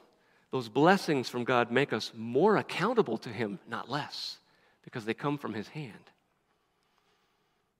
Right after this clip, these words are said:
So we're more accountable to respond with thankfulness and repentance and worship.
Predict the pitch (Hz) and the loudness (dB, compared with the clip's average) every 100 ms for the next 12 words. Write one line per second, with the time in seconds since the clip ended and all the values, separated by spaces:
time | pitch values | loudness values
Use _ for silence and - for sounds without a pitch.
0 | _ - 117 135 127 165 160 - 120 107 | _ -4 2 2 4 2 2 0 0 2
1 | 101 101 - 123 117 101 - 123 139 - | 2 0 -2 0 0 -2 -6 -8 -8 -8
2 | 87 85 - - - - 139 135 95 - | -12 -12 -16 -16 -14 -6 -6 -6 -16 -20
3 | 90 - 143 143 - - | -18 -8 -6 -6 -14 -20